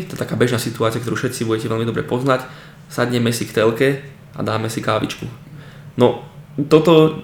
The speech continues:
keď si tak uvedomíme, tak si sadneme k televízoru, čiže mali by sme byť v odpočinkovom režime, ale zrazu sme sa nastimulovali, aký by nás naháňal teda ten medveď, ako,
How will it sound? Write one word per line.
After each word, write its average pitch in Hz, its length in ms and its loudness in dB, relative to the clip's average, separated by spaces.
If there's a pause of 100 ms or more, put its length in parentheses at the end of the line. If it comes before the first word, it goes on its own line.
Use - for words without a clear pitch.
(100)
keď - 140 -6
si 147 140 -2
tak 127 160 4
uvedomíme, 151 560 6
tak 139 160 0
si 127 80 -2
sadneme 143 320 2
k 127 140 -4
televízoru, 131 420 2
čiže 123 240 -2
mali 120 160 0
by 123 100 0
sme 123 140 -2
byť 117 160 -2
v 113 80 0
odpočinkovom 127 560 -2
režime, 139 400 2
ale 120 160 2
zrazu 120 240 0
sme 123 140 2
sa 120 100 -2
nastimulovali, 123 720 0
aký 120 240 0
by 117 60 -2
nás 113 100 0
naháňal 117 320 -2
teda - 220 -4
ten 113 100 -2
medveď, 117 400 -2
ako, 117 80 -6